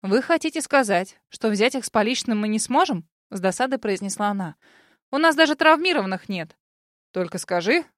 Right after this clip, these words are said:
будут», отозвался живенько Дэн. «Надо просто ещё раз шарахнуть Атею по голове чем-нибудь тяжёлым».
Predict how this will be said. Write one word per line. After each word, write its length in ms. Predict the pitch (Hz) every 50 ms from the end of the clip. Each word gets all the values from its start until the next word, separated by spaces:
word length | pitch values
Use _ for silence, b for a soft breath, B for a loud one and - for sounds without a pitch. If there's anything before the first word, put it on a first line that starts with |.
| _ -
будут», 520 | 175 180 196 269 320 330 339 - - _ _ _ _ _ -
отозвался 540 | 175 - 185 185 185 220 254 285 - 285 262
живенько 360 | 240 269 262 254 240 - 269
Дэн. 260 | 226 214 180 151 156 B B B B B B B B B
«Надо 200 | 226 269 330 359
просто 300 | 370 381 359 - - 359
ещё 220 | 339 - 349 349
раз 140 | 330 302 -
шарахнуть 540 | - - 320 320 359 370 - 302 220 214 -
Атею 280 | 226 214 226 208 185
по 100 | - 196
голове 320 | 196 190 214 233 226 202 165
чем-нибудь 380 | - - 175 180 175 180 185
тяжёлым». 460 | - 233 233 214 202 180 151 151 147